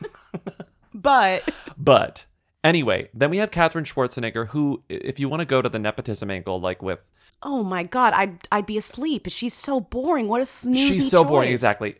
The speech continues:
Speaker 1: She's boring. I saw a lot of people float her name around, and I was just like, "No, no, no, no, no. She's so dull on camera. She's also too nice."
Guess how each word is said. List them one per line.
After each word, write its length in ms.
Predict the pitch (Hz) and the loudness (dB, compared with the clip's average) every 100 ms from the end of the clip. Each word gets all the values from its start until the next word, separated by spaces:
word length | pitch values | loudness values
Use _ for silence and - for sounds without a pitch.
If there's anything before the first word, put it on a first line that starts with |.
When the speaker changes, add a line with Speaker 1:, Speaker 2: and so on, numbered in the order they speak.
| _ _ | _ _
Speaker 1:
She's 340 | - - 151 113 | -14 -6 -6 -2
boring. 280 | 117 113 110 | 0 0 2
I 100 | 156 | 0
saw 160 | 185 208 | 4 4
a 40 | |
lot 120 | 139 | 4
of 40 | 135 | 2
people 360 | 139 120 113 _ | -4 -8 -10 _
float 220 | 123 117 | -2 -2
her 140 | 123 | -2
name 220 | 110 107 107 | -4 -4 -2
around, 160 | 113 | -2
and 60 | 110 | 2
I 60 | 107 | 0
was 100 | 101 | -2
just 120 | 101 | -8
like, 240 | 107 - | -8 -8
"No, 200 | 123 123 | -6 -4
no, 100 | 120 | -2
no, 160 | 113 110 | -2 -4
no, 140 | 104 | -4
no. 160 | 104 101 | -4 -4
She's 240 | 101 113 - | -6 -10 -8
so 320 | - 127 127 | -2 0 2
dull 240 | 113 107 | 2 2
on 160 | 107 107 | 2 -4
camera. 340 | 113 101 101 | -6 -6 -6
She's 220 | 104 127 | -8 -8
also 260 | - 123 151 | -2 -2 -2
too 180 | 135 127 | -8 -6
nice." 460 | 104 104 139 - | -4 -6 -8 -14